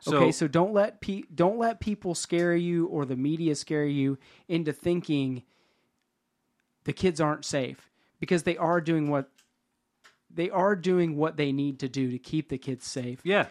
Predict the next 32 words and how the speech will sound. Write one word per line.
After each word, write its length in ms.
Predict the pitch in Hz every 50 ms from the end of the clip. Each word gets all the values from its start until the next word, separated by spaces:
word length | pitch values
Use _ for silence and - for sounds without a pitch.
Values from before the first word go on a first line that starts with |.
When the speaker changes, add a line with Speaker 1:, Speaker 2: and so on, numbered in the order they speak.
| - _
Speaker 2:
Could 180 | - - 185 185
it 100 | 196 180
go 180 | 165 175 170
up 160 | 170 175 170 -
another 380 | 180 175 175 170 175 160 156
level? 380 | 151 156 165 170 196 202 196 175
Yes. 440 | 151 147 160 143 120 - - - - - - -
Speaker 1:
Well, 120 | 214 214 190
Speaker 2:
Do 100 | 180 180 -
I 220 | 170 165 175 196
personally 440 | 196 - 196 202 214 196 202 190 208
Speaker 1:
I 20 | 208
mean, 80 | 208
it 40 | 202
could, 200 | 214 247 247 202
Speaker 2:
th- 40 | 147
Speaker 1:
but 120 | 147 131
do 60 | 131 147
you 140 | 147 143
want 180 | 143 165 180 160
your 80 | 151 135
kid 240 | - 170 170 160
going 200 | 139 143 147 151
to 60 | 143 117
school 280 | - - 135 143 151
in 60 | 147
a 40 | 131
maximum 520 | 110 113 127 139 - - 147 139 139 143 135
security 420 | - 127 - - 131 139 139 139
facility? 460 | 127 - 110 - 123 120 131 156 180 190
Speaker 2:
I 100 | 156 156
do. 280 | 156 151 143 147 147